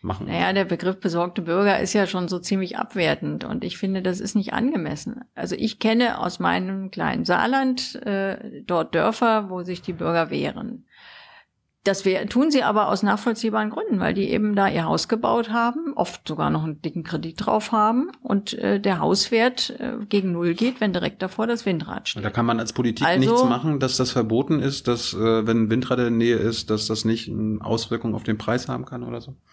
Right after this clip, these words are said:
Speaker 2: Na ja, gut, du kann-,
Speaker 1: Wenn, wenn das so
Speaker 2: man
Speaker 1: sein
Speaker 2: kann ja
Speaker 1: soll.
Speaker 2: nicht den Käufer zwingen, dann einen teuren Preis zu bezahlen. Der kauft das Haus nicht. Und wenn derjenige aber wegen einem Arbeitsplatzwechsel umziehen muss, hat er eben ein Problem.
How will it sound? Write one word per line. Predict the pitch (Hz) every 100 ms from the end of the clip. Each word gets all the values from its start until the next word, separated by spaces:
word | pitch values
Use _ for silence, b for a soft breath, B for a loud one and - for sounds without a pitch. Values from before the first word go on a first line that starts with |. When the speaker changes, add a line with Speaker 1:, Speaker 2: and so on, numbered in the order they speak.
| -
Speaker 2:
Na | - 131
ja, | - -
gut, | 185
du | -
kann-, | - 180 -
Speaker 1:
Wenn, | 160
wenn | 113
das | 107
so | -
Speaker 2:
man | 175
Speaker 1:
sein | 214
Speaker 2:
kann | 220
ja | 233
Speaker 1:
soll. | 233
Speaker 2:
nicht | 214
den | 220
Käufer | 185 196 214 220
zwingen, | - 185 185 220 220
dann | 185
einen | 185 180
teuren | 196 185 170
Preis | - 240 -
zu | 262
bezahlen. | 160 - 175 165
Der | 156
kauft | 180 220 -
das | 277 -
Haus | 160 -
nicht. | - - - - -
Und | 156
wenn | 160 160
derjenige | 165 175 185 151
aber | 170 175
wegen | 170 170 170
einem | 165
Arbeitsplatzwechsel | - - 190 - 208 208 185 - 185
umziehen | 165 - 214
muss, | 220 233 226
hat | 202
er | 196
eben | 202 190
ein |
Problem. | 202 202 220 233 175